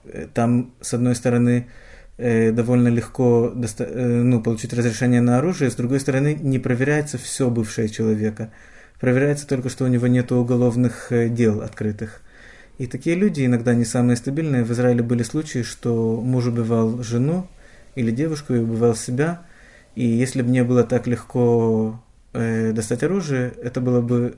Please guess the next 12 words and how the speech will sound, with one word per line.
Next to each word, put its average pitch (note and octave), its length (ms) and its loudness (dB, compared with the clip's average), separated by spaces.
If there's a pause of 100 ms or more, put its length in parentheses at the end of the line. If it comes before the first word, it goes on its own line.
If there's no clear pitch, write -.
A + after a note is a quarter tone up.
редко, A#2 720 0 (100)
так A2+ 160 -4
же, A2 80 -8
как A2 340 -8 (520)
случаи, A#2+ 340 -4
которые A#2 400 0
я A2+ 100 4
упомнил A2 460 2
в A2 340 2
драках. G#2+ 600 -4 (640)
То A2 80 -8
есть - 260 -10